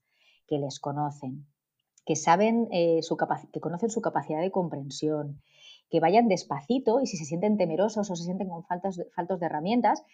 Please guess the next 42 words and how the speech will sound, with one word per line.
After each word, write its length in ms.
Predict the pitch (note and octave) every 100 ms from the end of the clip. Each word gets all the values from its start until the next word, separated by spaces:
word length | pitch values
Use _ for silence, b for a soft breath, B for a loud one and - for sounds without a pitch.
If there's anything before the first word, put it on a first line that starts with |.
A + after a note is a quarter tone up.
| b -
que 100 | D3+
pospongan 640 | D3 C3 F#3+ G#3 E3 C#3
otra 240 | - D#3 D3+
parte 200 | D3+ E3
de 80 | F3
la 80 |
conversación 580 | D#3+ F3+ F3+ F3+ A3+ B3 _
para 180 | D3 D3+
otro 200 | F3 F3+
día, 360 | G#3 A3 B3 B3+
que 60 |
se 100 | G3+
sientan 420 | - D#3+ F#3 G#3 G#3 D3 C#3 C#3+
más 200 | D3+ -
empoderados, 720 | F3+ G3+ A3 A3 G#3+ G#3 G#3 G#3 b b -
eh, 220 | D#3+ D#3
quizá, 260 | D#3 E3 D#3+ _ _
eh, 100 | -
con 140 | E3 D#3
sus 140 | E3+
emociones 380 | E3+ D3+ E3 D#3
un 100 | E3
poco 180 | E3+ E3
más 160 | E3
colocadas 680 | - F#3 F#3+ A3 G#3 G#3 G#3 b b b
y 80 | D3+
que 200 | D#3 D3
puedan 220 | - D#3 E3
transmitirla, 640 | F#3 F#3 F3 E3+ G3+ A3 -
eh, 120 | D#3
con 140 | D#3
mayor 240 | C#3+ C#3+ C#3+
seguridad. 500 | G#3+ G3+ D3 C#3+ C3+
O 40 | -
sea, 140 | C#3
que 160 | C3+ C#3+ _ _
tranquilidad, 680 | E3+ G3+ G#3+ A3 E3 D#3+ C3+ -
que 100 | C#3+
son 160 | F3
sus 220 | E3+ D3+ -
hijos. 300 | C#3+ - -
<laughs> 640 | - E3+ B3+ - B3